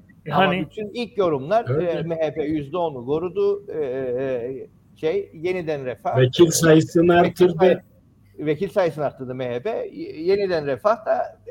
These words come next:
Speaker 2: beş milletvekiliyle
Speaker 3: Meclise
Speaker 2: meclise
Speaker 3: girdi.
Speaker 2: girdi.
Speaker 3: Meclise
Speaker 1: E,
Speaker 3: girdi.
Speaker 1: yani ülkücü hareket aslında
Speaker 3: Kazandı.
Speaker 1: büyüdü. Öyle mi?
Speaker 3: Büyüdü. Tabii. Aynen odur.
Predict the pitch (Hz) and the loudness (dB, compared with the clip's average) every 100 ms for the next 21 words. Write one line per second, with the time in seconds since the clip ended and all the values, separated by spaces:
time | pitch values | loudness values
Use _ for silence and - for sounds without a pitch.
0 | - 220 208 196 185 156 - 131 170 240 | -4 -2 -2 -2 -4 -6 -8 -6 -6 -4
1 | 160 160 156 208 202 214 175 123 107 - | -2 0 0 0 2 2 0 0 -2 -6
2 | - _ _ _ _ _ 127 139 135 147 | -20 _ _ _ _ _ -4 -4 -4 0
3 | 147 139 190 151 - _ _ _ _ 160 | 2 4 2 -4 -8 _ _ _ _ -4
4 | 147 175 226 233 220 190 175 156 147 196 | 6 8 8 4 0 -2 -6 -8 -2 2
5 | 170 120 127 - - 131 - 120 110 117 | 2 2 -4 -4 -4 -6 -6 -16 -8 -6
6 | 175 - _ _ _ _ _ _ _ _ | -6 -10 _ _ _ _ _ _ _ _
7 | _ _ _ _ _ 120 113 110 113 127 | _ _ _ _ _ -8 -6 -6 -4 -6
8 | - _ _ _ _ _ _ _ _ _ | -6 _ _ _ _ _ _ _ _ _
9 | _ _ _ 165 - 123 151 147 175 180 | _ _ _ -20 -16 -6 -4 -4 -4 -8
10 | - _ _ _ _ _ - 139 147 190 | -8 _ _ _ _ _ -14 -10 -6 -2
11 | 117 120 101 - _ _ - _ _ - | 0 0 -2 -16 _ _ -20 _ _ -2
12 | 123 147 151 - - - 143 180 180 180 | 0 0 -4 -16 -20 -6 -2 2 4 4
13 | 180 135 | 0 -2